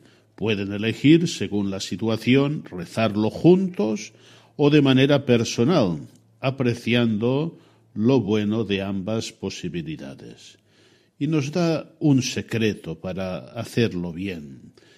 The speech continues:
En cualquier caso, dice el Papa, hay un secreto para hacerlo, la sencillez. Y es verdad, el Santo Rosario es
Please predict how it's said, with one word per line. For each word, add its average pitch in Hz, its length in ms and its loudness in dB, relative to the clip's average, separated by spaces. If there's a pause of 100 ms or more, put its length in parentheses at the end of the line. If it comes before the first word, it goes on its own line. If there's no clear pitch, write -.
(160)
En 104 160 -4
cualquier 107 520 0
caso, 127 460 2
dice 104 380 -2
el 92 160 -6
Papa, 139 580 -2 (400)
hay 151 240 4
un 147 140 2
secreto 131 640 0
para 98 200 -2
hacerlo, 87 640 -12 (260)
la 113 160 -2
sencillez. - 920 -4 (1300)
Y 185 60 2
es 185 80 0
verdad, 113 380 2 (760)
el 101 220 -8
Santo 110 500 -2
Rosario 107 880 0 (520)
es 110 480 0